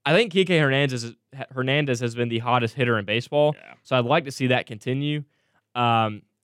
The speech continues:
Speaker 1: but I do not think the offense is gonna get cold. I think going down to Houston, that's obviously what's gonna win us the series. It's gonna be a, a fist fight in game six, and then if we advance to game seven,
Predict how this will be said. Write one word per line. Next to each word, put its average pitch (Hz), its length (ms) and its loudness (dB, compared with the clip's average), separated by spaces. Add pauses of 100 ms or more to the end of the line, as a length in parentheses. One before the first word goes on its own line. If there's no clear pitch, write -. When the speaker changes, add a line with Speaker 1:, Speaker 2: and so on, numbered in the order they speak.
(440)
Speaker 1:
but 135 80 2
I 123 160 2
do 123 140 -8
not 135 240 0
think 156 160 -6
the 120 100 2
offense 110 320 -2
is - 60 -20
gonna 104 180 -10
get 101 140 -14
cold. 95 280 -14
I 113 120 -2
think 139 280 -4
going 139 240 4
down 143 180 2
to 117 40 -2
Houston, 127 400 0
that's 117 200 0
obviously 123 360 0
what's 117 180 -2
gonna 117 140 -6
win 117 180 -2
us 113 120 -6
the 107 80 -14
series. 117 440 2
It's 107 120 -14
gonna 127 180 0
be 117 200 0
a, 104 200 -2 (280)
a 113 100 -10
fist 135 280 -4
fight 131 260 0
in 120 120 -14
game 123 220 -2
six, - 540 -4 (280)
and 113 120 -10
then 117 80 -2
if 113 100 -4
we 123 100 2
advance 120 300 -2
to 123 80 -8
game 120 180 -2
seven, 123 440 -2